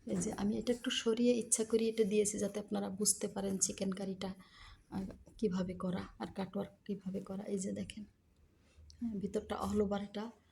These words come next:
all over চিকেন কারি করা। হ্যাঁ, কোথাও বাদ নাই, এমন না যে শুধু সাইডে করা, মাঝখানে, আহ, নাই, এরকম না, all over চিকেন কারি করা, সাইডে কাটওয়ার্ক করা।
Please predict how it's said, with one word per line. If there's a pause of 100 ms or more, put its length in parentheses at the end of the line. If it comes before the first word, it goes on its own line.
(180)
all
over
চিকেন
কারি
করা। (1000)
হ্যাঁ,
কোথাও
বাদ
নাই,
এমন
না
যে
শুধু
সাইডে
করা,
মাঝখানে, (580)
আহ,
নাই,
এরকম
না,
all
over
চিকেন
কারি
করা,
সাইডে
কাটওয়ার্ক
করা।